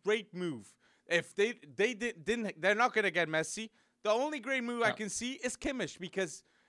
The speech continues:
Speaker 1: Bayern Munich isn't a happy place. We've already seen Declan Rice rumors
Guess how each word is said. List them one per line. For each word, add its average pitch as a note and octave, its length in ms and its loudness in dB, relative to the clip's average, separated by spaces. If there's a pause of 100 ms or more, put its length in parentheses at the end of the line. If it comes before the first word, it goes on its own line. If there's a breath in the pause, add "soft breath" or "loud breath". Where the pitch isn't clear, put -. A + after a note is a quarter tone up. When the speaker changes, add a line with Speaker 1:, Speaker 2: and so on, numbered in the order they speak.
(240)
Speaker 1:
Bayern C#4 380 10
Munich A#3 500 4
isn't G3+ 300 2
a E3+ 120 2
happy D3+ 300 2
place. A#2+ 480 -4
We've D3+ 240 -10
already A#3+ 380 2
seen G3+ 300 -12
Declan F3+ 460 -8
Rice F#3+ 400 -2
rumors B2+ 540 -6